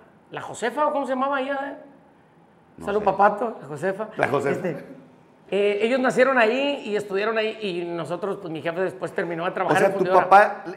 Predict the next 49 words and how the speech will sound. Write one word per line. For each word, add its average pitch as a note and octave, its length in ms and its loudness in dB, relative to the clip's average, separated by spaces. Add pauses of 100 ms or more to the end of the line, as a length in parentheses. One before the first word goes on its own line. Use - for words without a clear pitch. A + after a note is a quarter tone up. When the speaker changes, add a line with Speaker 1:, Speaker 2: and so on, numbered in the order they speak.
Speaker 2:
estaba D#3 360 0
en F#3+ 100 -2
fundidora F3 540 2
y G3+ 60 -4
también E3 260 2
era E3+ 120 4
músico, G#3 460 -4
Speaker 1:
Sí, G#3+ 180 6
Speaker 2:
le D#3+ 120 8
mezclaban E3+ 520 6
las, D3+ 120 4
Speaker 1:
sí, D3 340 -2
Speaker 2:
o G2+ 60 -12
sea. - 100 -10
Speaker 1:
siempre, F#3 320 -4
siempre, F3 580 -4
siempre E3+ 280 -8
se F#3 80 -4
dedicó E3+ 320 -4
a - 20 2
la F3 80 0
música, D#3+ 400 -8
mi D#3 160 -8
papá, D#3+ 400 -4 (500)
este, D3+ 240 -6
pero, C#3 240 -8
pues, A#2 140 -16
obviamente E3 360 -2
siempre F#3 200 -6
trabajando F#3+ 540 0
porque, F#3 520 -4 (320)
pues, D3 120 -10
no F3+ 60 -4
le F#3+ 60 -2
fue F3 120 -4
muy F#3+ 160 -6
bien F3+ 160 -4
en F3+ 80 -6
la D#3 80 -4
música. D3 520 -12
Speaker 2:
Ok. D2 220 -14 (400)
Speaker 1:
Y, E3 300 -4 (100)
y - 60 0
Speaker 2:
Andaba E3 260 4
en F3+ 140 -4
tríos, F#3 600 0
cantaba D#3 520 0
tipo C#3 260 -6
panchos. C3+ 600 2